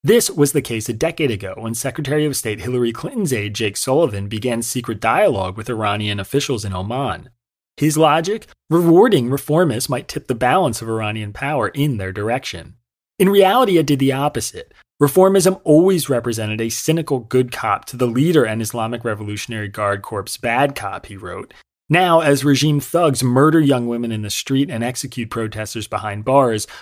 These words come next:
what is noticeable is what has not happened. None of the reformist diplomats who for so long cultivated Western scholars, officials, or journalists have defected or denounced the regime's actions. Perhaps it would be too much to expect from some trapped in Tehran,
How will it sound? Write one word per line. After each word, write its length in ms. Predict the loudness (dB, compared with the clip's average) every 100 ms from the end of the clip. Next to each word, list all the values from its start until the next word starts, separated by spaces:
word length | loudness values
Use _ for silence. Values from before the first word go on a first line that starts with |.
| _
what 180 | 0 4
is 260 | 4 6
noticeable 540 | 4 4 4 0 0 0
is 100 | -2
what 140 | -6
has 180 | -4 -4
not 320 | 0 0 0
happened. 460 | -2 -6 -6 -16 -18 _ _
None 400 | 0 4 6 6
of 120 | 2 -2
the 80 |
reformist 580 | 0 0 0 -4 -4 -2
diplomats 520 | -4 -4 -6 -4 -6
who 120 | -6 -4
for 140 | -2
so 260 | 2 4 4
long 320 | 4 2 -2
cultivated 580 | -4 -2 0 -2 -4 -4
Western 380 | -6 -8 -12
scholars, 520 | -8 2 4 4 0 -2
officials, 520 | -4 -4 -2 -6 -6
or 80 | -2
journalists 580 | 4 4 6 2 -2 -8 _ -2
have 160 | 2
defected 640 | 2 0 0 -2 -4 -8 2
or 160 | 4
denounced 540 | 4 4 4 4 2 -2
the 80 |
regime's 460 | 0 0 -2 -6 -6
actions. 600 | -4 -4 -6 -10 -12 -18 _ _ -4
Perhaps 340 | 0 2 2
it 80 | 0
would 140 | 0 2
be 120 | 2
too 160 | 2
much 220 | 0 -2 -2
to 100 | -4
expect 400 | -4 -2 -4 -2
from 200 | -8 -6
some 200 | -6 -6
trapped 380 | -2 -2 -2
in 100 | -6
Tehran, 640 | -8 -6 0 2 2 0